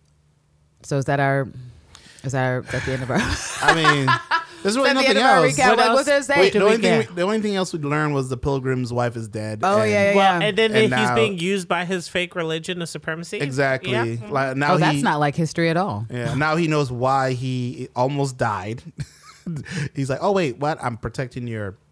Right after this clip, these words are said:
Speaker 2: gay son? The fuck?" <laughs> It's like,
Speaker 1: And he
Speaker 2: yeah.
Speaker 1: wasn't with his wife.
Speaker 2: Yeah, when
Speaker 1: Which
Speaker 2: she
Speaker 1: is the
Speaker 2: died.
Speaker 1: huge thing. Like, she died. He could have been at, by her side, and he wasn't. He was too busy being a whole ass sinner.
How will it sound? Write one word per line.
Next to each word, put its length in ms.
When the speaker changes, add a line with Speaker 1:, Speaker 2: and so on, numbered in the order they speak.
Speaker 2:
gay 240
son? 540
The 120
fuck?" 460
<laughs> 60
It's 240
like, 280
Speaker 1:
And 340
he 60
Speaker 2:
yeah. 60
Speaker 1:
wasn't 300
with 140
his 180
wife. 600
Speaker 2:
Yeah, 320
when 140
Speaker 1:
Which 80
Speaker 2:
she 60
Speaker 1:
is 80
the 60
Speaker 2:
died. 100
Speaker 1:
huge 120
thing. 220
Like, 160
she 200
died. 380
He 140
could 160
have 80
been 160
at, 120
by 120
her 120
side, 380
and 140
he 80
wasn't. 360
He 80
was 140
too 140
busy 260
being 280
a 40
whole 280
ass 260
sinner. 420